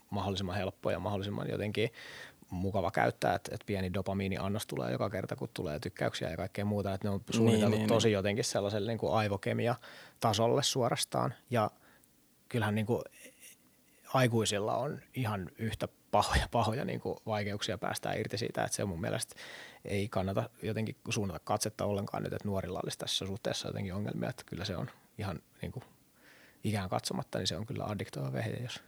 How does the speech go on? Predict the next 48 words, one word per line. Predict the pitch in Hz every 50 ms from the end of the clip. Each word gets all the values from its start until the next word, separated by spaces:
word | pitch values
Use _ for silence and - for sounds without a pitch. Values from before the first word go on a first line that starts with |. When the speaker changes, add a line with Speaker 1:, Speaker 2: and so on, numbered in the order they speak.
| - -
Speaker 1:
jos | - -
siihen | - 95 95
menee. | 95 117 143 - - - - - _ _ - - - - - - - - -
Mut | - 117
se | - 131
on | 123
kiinnostavaa | 123 156 156 143 123 - 110 110 107 104
just, | 110 104 -
että | 104 - -
sä | - 95 - _ _ -
niinku | 117 104 104 107
ite | 110 107 113
nostat | 104 98 98 - - - -
tota | - 101 95 98 104
esiin, | 110 110 101 87 82
että, | - - - 82
että | 87 -
se, | - 95
se | 90 98 92 - - - 82 - _ -
luonnon | - 80 87 92 95 92 92 95 92 95
vähän | 95 95 90
niinku | 95 95 101
rauhan | 95 110 110 104 101 98 98 -
arvo | 90 95 95 98 82 90
tulee | - 95 - 65 - - - - _ _ _ -
sulle | - - 101 87 - 131 - - -
jotenkin | 110 101 98 95 95 - -
siinä | - - 107 104 -
reissussa | 101 - - - - - - - 139 - - _ - - - - -
ilmeiseksi. | 117 110 98 95 - - 139 - - - - - 170 143 - - _ _ _ _ _ _ -
Et | 117
Speaker 2:
Joo. | 120 117
Speaker 1:
vähän | 110 113
niinku, | 117 110 117
että | 113 101
sun | 120 117
isä | 117 113 117 101
ikään | 98 92 104 104
kuin | 98 110 113
opettaa | 110 110 98 - - - - -
sulle, | - - 98 104 107
että | - - -
tämmöstäkin | 110 110 107 - - - - - 101 -
on | 107 110 92 76 - - - - - - - -
Speaker 2:
Joo, | - 131 131 123
Speaker 1:
olemassa. | 117 101 85 120 - - - -
Speaker 2:
joo. | 113 110 107 107
Speaker 1:
Et | -